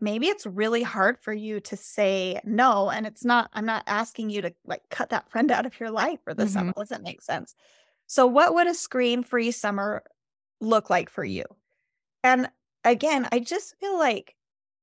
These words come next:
Speaker 1: what we're trying to accomplish is to teach our kids to manage their, their own stuff, right? The older they get, the more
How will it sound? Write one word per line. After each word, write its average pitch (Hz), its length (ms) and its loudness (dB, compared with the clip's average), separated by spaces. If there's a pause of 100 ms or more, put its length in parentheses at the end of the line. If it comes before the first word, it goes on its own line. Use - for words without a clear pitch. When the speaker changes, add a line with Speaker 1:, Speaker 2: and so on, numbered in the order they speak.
(300)
Speaker 1:
what 349 220 4
we're 480 120 -8
trying 202 320 -8
to - 120 -10
accomplish 208 720 -6
is 226 180 0
to 233 140 -4
teach - 340 -8
our 285 120 2
kids - 360 -6
to - 160 -6
manage 170 500 -4
their, 117 300 -4
their 202 180 6
own 170 140 -2
stuff, - 360 -8 (120)
right? 180 380 -4
The 226 160 2
older 349 300 0
they 277 140 0
get, 220 240 -2
the 220 100 -4
more 254 520 2